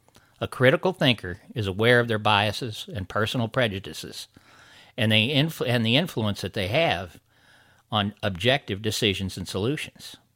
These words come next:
All of us have biases in our thinking. It's awareness of them that makes thought critical. Number six, break it down. Being able to see the picture is often touted as a great quality,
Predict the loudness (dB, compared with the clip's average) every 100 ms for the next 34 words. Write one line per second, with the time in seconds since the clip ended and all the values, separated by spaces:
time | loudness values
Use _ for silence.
0 | _ _ _ _ _ 0 4 4 4 -2
1 | 0 0 0 0 0 0 -2 -4 -4 -2
2 | -4 -2 -2 -2 -8 -18 _ _ _ _
3 | -10 -8 -2 2 4 4 2 -4 -6 -6
4 | -10 -16 _ -12 -4 0 0 -2 -10 -6
5 | -2 -2 -4 _ -8 -2 -2 -2 -12 -20
6 | _ _ _ _ _ _ _ _ _ _
7 | _ _ 0 2 2 0 0 -2 -6 -12
8 | _ _ _ _ -6 0 2 2 0 0
9 | 0 2 2 -2 -8 -20 _ _ _ _
10 | _ 2 4 4 4 2 2 0 0 0
11 | 0 -2 -2 -2 -4 -4 0 2 0 -2
12 | -4 -2 -2 -2 -4 -6 -2 -2 -2 -2
13 | 0 0 -4 -14